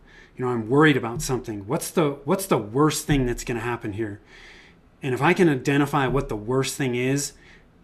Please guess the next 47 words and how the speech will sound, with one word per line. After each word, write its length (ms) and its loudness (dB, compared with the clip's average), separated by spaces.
and 280 0
get 200 -2
to 100 -2
a 60 -2
state 240 0
of 80 2
mind 240 2
where, 100 0
you 140 -2
know, 120 0
it's 140 -4
like, 260 -6
"Okay, 460 -4
this 200 -4
is 60 -6
the 100 -2
worst 320 2
thing 120 2
that's 160 -4
gonna 160 -4
happen. 460 -6
I'm 200 4
okay 280 0
with 160 -4
that. 240 -8
Now, 360 6
what 180 0
are 80 8
the 100 2
things 240 4
I 120 2
can 180 -4
do 400 0
to 120 0
not 380 2
let 180 -4
that 160 -6
happen?" 440 -10
And 180 -6
those 240 2
are 40 -4
the 120 0
actions 320 -4
I 80 -6
focus 380 -8
on 100 -8
taking. 380 -14